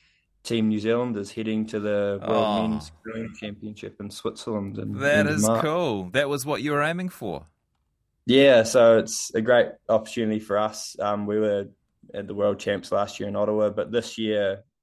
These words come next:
Speaker 1: at the World Champs is the first year of the cycle that Olympic points are up for grabs. So it's a massive opportunity, not only for New Zealand curling, but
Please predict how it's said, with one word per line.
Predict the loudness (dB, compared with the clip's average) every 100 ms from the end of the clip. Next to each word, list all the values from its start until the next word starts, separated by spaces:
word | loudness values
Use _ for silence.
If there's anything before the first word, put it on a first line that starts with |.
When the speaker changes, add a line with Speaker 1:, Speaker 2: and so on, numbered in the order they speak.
| -12
Speaker 1:
at | -8
the | -4
World | -2 -2
Champs | -4 -6 -6 -8 -14 -12 -10
is | -6
the | -6
first | 0 2 2 -2 -14 -20 _ _ _ _
year | 0 4 4
of | 0
the | -6
cycle | 0 2 2 -2 -6 -4
that | -2
Olympic | -2 -2 -6 -12
points | _ 0 0 0
are | 0
up | 0
for | -4
grabs. | 0 0 0 -4 -16 -20 _ _ _ _
So | -4 -2
it's | -2 -6
a | -4
massive | 0 0 0 -4 -8 -8 -4
opportunity, | -4 -4 -8 -8 -4 -4 -4 -6
not | 0 2
only | 2 0
for | -6
New | -10 -2
Zealand | -2 -2 -2
curling, | 0 0 0
but | -2 -2